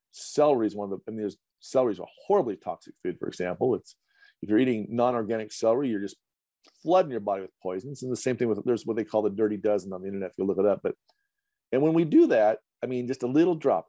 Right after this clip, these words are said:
every day, just a little teeny bit. And then pretty soon, you've got a chemical-laden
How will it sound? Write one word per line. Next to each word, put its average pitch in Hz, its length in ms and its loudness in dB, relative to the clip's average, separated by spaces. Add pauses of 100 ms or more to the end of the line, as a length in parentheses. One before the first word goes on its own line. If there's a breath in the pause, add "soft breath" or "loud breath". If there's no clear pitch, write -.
every 104 240 -8
day, 98 160 -10
just - 180 -20
a 95 40 -12
little 139 360 6
teeny 139 280 -8
bit. 117 180 -6 (1160)
And 110 80 -2
then 120 80 -2
pretty 139 240 2
soon, 127 600 0
you've 147 260 2
got 117 360 4
a - 60 -12 (100)
chemical-laden 113 1120 -2